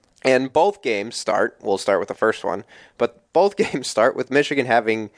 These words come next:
pretty good first periods, including scoring, Adam Fantilli scoring on a two-on-one before we can even get the stre-, scream, stream going. So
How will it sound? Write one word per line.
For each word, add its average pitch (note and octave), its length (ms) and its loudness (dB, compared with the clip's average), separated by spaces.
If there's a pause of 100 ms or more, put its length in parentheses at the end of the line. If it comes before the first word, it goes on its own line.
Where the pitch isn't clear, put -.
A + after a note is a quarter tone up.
(380)
pretty B3+ 220 0
good E3+ 260 2
first - 340 0
periods, G2+ 480 0
including C3 520 0
scoring, C#3+ 520 2
Adam C#3 240 0
Fantilli B2+ 420 0
scoring A#2+ 320 0
on G#2+ 80 0
a G2+ 60 -2
two-on-one A2 760 2 (300)
before D3+ 300 2
we C#3+ 120 2
can C#3+ 140 -4
even B2+ 200 0
get A#2+ 120 -2
the G2 80 0
stre-, B2 400 -2 (100)
scream, B2 480 -2 (260)
stream B2+ 880 -6
going. E2+ 480 0 (360)
So G#2 560 2